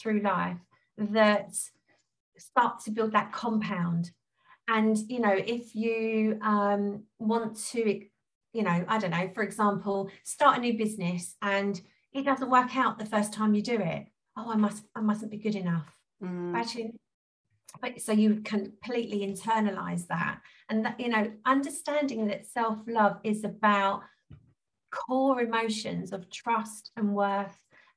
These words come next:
Speaker 1: um, and belief in yourself and confidence and, you know, loving yourself. Li-, you know, I,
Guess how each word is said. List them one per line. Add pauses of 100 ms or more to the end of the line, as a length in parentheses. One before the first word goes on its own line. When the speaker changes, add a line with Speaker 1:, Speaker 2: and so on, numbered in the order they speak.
Speaker 1:
um,
and
belief
in
yourself
and
confidence (600)
and, (100)
you
know,
loving
yourself. (520)
Li-,
you
know,
I,